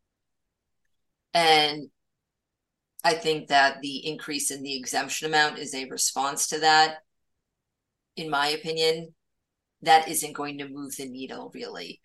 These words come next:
For people who are really affluent, saving, you know, a hundred or two hundred thousand dollars on estate taxes compared to a four percent tax that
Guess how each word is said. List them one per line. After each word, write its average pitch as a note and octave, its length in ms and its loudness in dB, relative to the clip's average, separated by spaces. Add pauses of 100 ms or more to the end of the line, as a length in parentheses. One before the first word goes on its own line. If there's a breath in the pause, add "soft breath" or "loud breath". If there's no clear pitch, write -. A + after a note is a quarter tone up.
(200)
For D#3+ 160 0
people E3+ 420 -4
who D#3+ 160 0
are D3 180 2
really C#3+ 380 -4
affluent, D3+ 720 0 (920)
saving, D3+ 880 0 (960)
you D#3+ 100 -8
know, C3+ 340 -6 (160)
a - 60 -6
hundred C#3+ 320 -2
or C3+ 40 -4
two C#3+ 160 -6
hundred C3+ 240 -8
thousand B2 280 0
dollars C3 280 -4
on C3 120 -6
estate C3 320 -4
taxes D3 720 -2 (540)
compared D3+ 460 0
to C#3+ 260 -2
a C#3 220 -2
four C#3+ 300 -4
percent C3+ 400 -2 (180)
tax B2 320 -2
that C3+ 240 -8